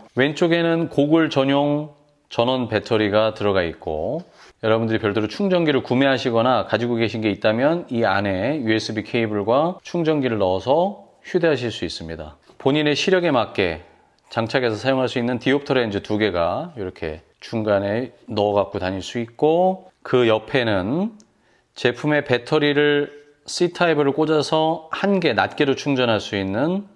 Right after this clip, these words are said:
충전기가 들어 있습니다. 그리고 여분의 공간에는 이렇게 유에스비 젠더, 고글하고 스마트폰하고 연결할 때 쓰는 이런 젠더도 넣어 갖고 다닐 수 있고요. 자, 배터리는 총 한 개, 두 개, 세 개, 네 개.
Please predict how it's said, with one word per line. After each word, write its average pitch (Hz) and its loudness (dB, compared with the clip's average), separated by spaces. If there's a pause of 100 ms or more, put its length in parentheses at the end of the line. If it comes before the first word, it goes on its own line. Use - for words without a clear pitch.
충전기가 139 -2
들어 87 -6
있습니다. 78 -12 (220)
그리고 104 0
여분의 117 2
공간에는 117 2
이렇게 92 -4 (100)
유에스비 104 -2
젠더, 90 -6
고글하고 113 2
스마트폰하고 123 -4
연결할 87 -6
때 90 -12
쓰는 110 -8 (160)
이런 98 -2
젠더도 101 -2
넣어 95 0
갖고 95 -2
다닐 95 -4
수 - -6
있고요. 123 -2 (600)
자, 127 2
배터리는 190 2
총 160 0
한 165 0
개, 160 2
두 127 -2
개, 123 2
세 127 0
개, 110 0
네 82 -4
개. 76 -12